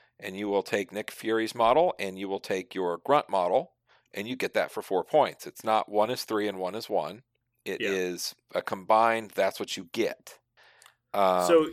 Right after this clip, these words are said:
Speaker 2: covering, just real quick,
Speaker 1: Yep.
Speaker 2: covering the generic rules, 'cause they released a blog about this as well.
Speaker 1: Yep.
Speaker 2: And so the generic rules of them are they, they cannot be included in rosters. You can't pay threat for them.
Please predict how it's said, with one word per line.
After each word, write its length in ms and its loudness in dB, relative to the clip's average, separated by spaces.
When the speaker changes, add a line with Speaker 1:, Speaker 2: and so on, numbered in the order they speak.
Speaker 2:
covering, 540 0
just 200 -4
real 120 0
quick, 300 -4
Speaker 1:
Yep. 120 8
Speaker 2:
covering 420 -2
the 180 -2
generic 480 -4
rules, 200 -6
'cause 140 -12
they 80 2
released 320 0
a 40 0
blog 380 -4
about 240 -6
this 160 -12
as 160 -12
well. 280 -8
Speaker 1:
Yep. 200 4
Speaker 2:
And 180 -12
so 460 -6
the 140 -4
generic 500 0
rules 340 0
of 180 -2
them 200 -2
are 220 -4
they, 220 -2
they 140 -2
cannot 300 -2
be 80 -4
included 460 -4
in 120 -4
rosters. 720 -6
You 160 -14
can't 360 -6
pay 240 -2
threat 360 -6
for 240 -8
them. 320 -12